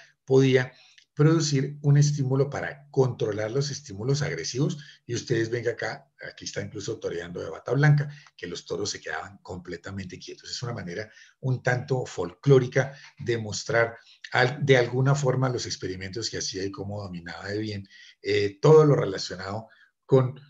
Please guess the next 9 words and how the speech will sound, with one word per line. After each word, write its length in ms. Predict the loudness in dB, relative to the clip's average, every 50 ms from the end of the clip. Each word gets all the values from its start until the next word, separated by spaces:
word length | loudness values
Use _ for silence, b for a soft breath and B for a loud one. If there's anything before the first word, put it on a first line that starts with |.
| B B B B B _
el 420 | -2 -2 0 0 0 -2 -4 -6 -6
conocimiento 720 | -6 -4 -4 -4 -6 -6 -6 -8 -8 -8 -8 -6 -4 -4
del 140 | -4 -4 -6
hipotálamo 600 | -8 -10 -12 -10 -8 -10 -8 -8 -10 -10 -10 -10
y 40 |
de 100 | -12 -10
los 180 | -10 -8 -8 -10
impulsos 500 | -10 -14 -16 -16 -16 -16 -14 -14 -12 -12
agresivos. 560 | -12 -12 -14 -16 -18 -20 -20 -20 _ -20 _